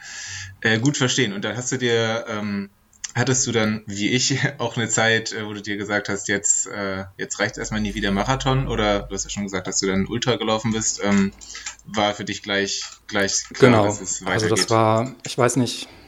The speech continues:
Speaker 2: es ist vielleicht irgendwie ein bisschen irrational oder so, aber ich hab halt extrem hart gelitten, aber dann halt trotzdem geschafft zu haben, nicht aufgegeben zu haben,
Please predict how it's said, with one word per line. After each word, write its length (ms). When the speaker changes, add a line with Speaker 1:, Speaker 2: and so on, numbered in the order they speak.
Speaker 2:
es 200
ist 180
vielleicht 280
irgendwie 200
ein 60
bisschen 240
irrational 580
oder 160
so, 240
aber 160
ich 120
hab 120
halt 240
extrem 460
hart 200
gelitten, 380
aber 500
dann 360
halt 320
trotzdem 320
geschafft 320
zu 120
haben, 220
nicht 140
aufgegeben 420
zu 180
haben, 360